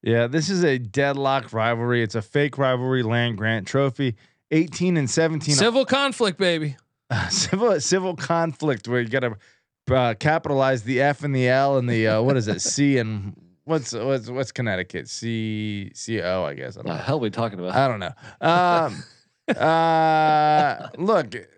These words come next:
Speaker 1: Michigan State is going to lose. This, this series can never be separated by more than one or two games. It's actually, when you look at it that way, a fucking great rivalry. You know, they're
Speaker 2: Nah.
Speaker 1: always within a game or two of
Speaker 2: Not
Speaker 1: each
Speaker 2: a
Speaker 1: other.
Speaker 2: great rivalry, though.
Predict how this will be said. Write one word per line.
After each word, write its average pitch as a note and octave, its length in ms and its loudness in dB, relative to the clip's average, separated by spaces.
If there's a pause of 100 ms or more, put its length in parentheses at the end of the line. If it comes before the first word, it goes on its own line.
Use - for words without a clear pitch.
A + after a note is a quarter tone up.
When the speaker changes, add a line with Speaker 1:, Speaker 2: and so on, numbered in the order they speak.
Speaker 1:
Michigan F#3 580 2
State F#3 540 2
is C3+ 180 0
going E3+ 320 0
to D#3+ 120 2
lose. D#3 520 2 (260)
This, A3 240 2 (200)
this G3 240 2
series G3+ 480 2
can D#3+ 120 -2
never E3 280 2
be D3+ 140 2
separated D3 500 2
by B2+ 140 2
more C3+ 200 2
than B2+ 140 0
one B2+ 160 2
or B2+ 80 0
two B2+ 180 -2
games. C3 320 0 (220)
It's D3+ 280 0
actually, G3 540 0
when D3 220 0
you C#3 100 2
look D#3 220 0
at E3 80 0
it B2 100 -2
that B2+ 220 0
way, D3 260 0
a B2 140 -2 (160)
fucking F3 600 -2
great C3 280 0
rivalry. G#2+ 640 -4 (340)
You A#2+ 100 2
know, B2 160 2
they're A#2 180 2
Speaker 2:
Nah. D3+ 200 4
Speaker 1:
always F#3 380 4
within E3+ 280 2
a D#3 60 0
game C#3+ 340 2
or C3+ 60 2
two D3 260 2
of C3 80 4
Speaker 2:
Not F#3 200 2
Speaker 1:
each G#3+ 60 2
Speaker 2:
a G#3+ 60 2
Speaker 1:
other. - 80 0
Speaker 2:
great F#3+ 120 -2
rivalry, D#3 460 -4
though. C3 240 -6